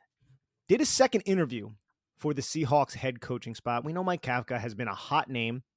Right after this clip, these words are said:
around the National Football League since he was, what, the quarterback coach under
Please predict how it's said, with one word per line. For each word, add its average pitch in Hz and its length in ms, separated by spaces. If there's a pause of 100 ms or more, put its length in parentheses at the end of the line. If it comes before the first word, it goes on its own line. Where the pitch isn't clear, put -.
(280)
around 123 380
the 117 200
National 113 380
Football 117 320
League 113 200
since 123 280
he 117 120
was, 107 380 (100)
what, 101 220
the - 160
quarterback 120 580
coach - 460 (380)
under 127 220